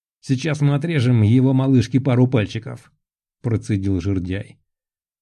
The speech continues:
«Пришлем в конверте и потом посмотрим, какой у него тогда будет ответ, раз по-хорошему этот гондон не понимает. Придется придать ему ускорение».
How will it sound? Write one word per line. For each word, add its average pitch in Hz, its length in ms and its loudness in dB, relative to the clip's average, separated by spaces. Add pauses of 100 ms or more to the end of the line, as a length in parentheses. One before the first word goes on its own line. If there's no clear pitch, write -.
(120)
«Пришлем 147 460 2
в 151 40 0
конверте 160 560 0
и 117 40 4
потом 123 300 2
посмотрим, 120 720 0 (140)
какой 135 440 4
у 127 60 4
него 123 320 4
тогда 139 460 2
будет 104 320 -2
ответ, 120 540 -4
раз 104 340 0
по-хорошему 110 680 0
этот 107 240 -2
гондон 104 560 0
не 101 120 2
понимает. 110 760 -2
Придется 127 520 -2
придать 117 640 0
ему 117 440 0 (120)
ускорение». 123 1080 2